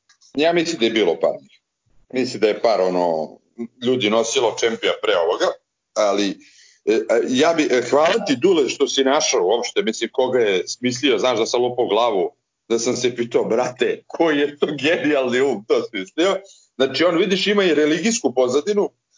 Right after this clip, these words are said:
ovaj, pošto, eto, ne priznajemo Deda Mraza. <laughs> On Čempija.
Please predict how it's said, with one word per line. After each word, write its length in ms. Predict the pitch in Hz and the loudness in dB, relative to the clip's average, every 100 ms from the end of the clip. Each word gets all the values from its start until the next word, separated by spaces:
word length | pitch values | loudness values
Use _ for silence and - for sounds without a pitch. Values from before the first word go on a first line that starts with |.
| _ | _
ovaj, 500 | - 110 113 113 110 | 0 2 4 2 0
pošto, 520 | 107 110 - 120 110 107 | 0 0 2 2 4 2
eto, 220 | 113 127 | 2 2
ne 140 | 117 110 | 0 0
priznajemo 460 | 123 120 143 104 | -2 0 0 0
Deda 240 | 104 107 98 | 0 0 2
Mraza. 360 | 101 95 95 - - - | 2 2 0 -4 -6 -4
<laughs> 1900 | 190 - 247 - 269 - - - - - 381 - - 339 - - - 170 170 | -4 -2 -4 -2 -4 -2 -4 -4 -10 -8 -6 -6 -4 -6 -6 -12 -4 -2 -2
On 80 | 214 - | -4 -4
Čempija. 560 | 165 147 147 208 202 | -2 -2 -2 -2 -2